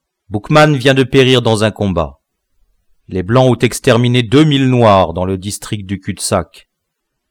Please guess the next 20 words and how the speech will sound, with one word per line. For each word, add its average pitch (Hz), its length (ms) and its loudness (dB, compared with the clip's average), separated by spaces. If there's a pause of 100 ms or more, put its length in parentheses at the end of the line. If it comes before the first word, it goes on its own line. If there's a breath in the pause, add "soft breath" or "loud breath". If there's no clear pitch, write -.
(380)
Les 90 80 -10
colons 120 300 0
continuent 123 380 -2
de 117 100 0
se 117 160 -2
fortifier 143 840 0
et 120 60 2
de 113 160 0
hérisser 113 460 0
la 107 140 4
plaine 131 400 0
de 113 80 0
postes 107 380 -4
militaires. 95 680 -2 (1300)
Nous 101 160 -2
avons 127 220 2
perdu, 120 500 0
par 98 180 0
notre 101 300 -4
faute, 127 500 0